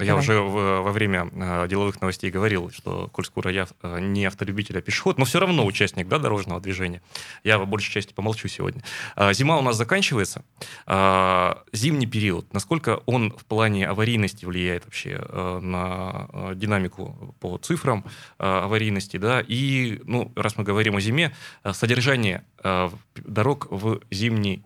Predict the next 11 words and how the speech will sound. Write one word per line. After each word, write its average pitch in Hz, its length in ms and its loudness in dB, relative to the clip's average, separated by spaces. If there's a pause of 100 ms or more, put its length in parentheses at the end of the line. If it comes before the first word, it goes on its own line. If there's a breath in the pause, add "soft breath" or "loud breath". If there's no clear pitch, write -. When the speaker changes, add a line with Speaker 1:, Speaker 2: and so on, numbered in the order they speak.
Speaker 1:
период 107 400 2
у 98 60 -4
вас, 127 280 0
как 107 280 -2
у 101 320 -2
руководителя, 98 720 -2 (460 loud breath)
а, 90 840 0 (360)
ведомства, 110 360 0
которое, 95 500 -2
а, 90 300 -6
курирует, 98 380 -4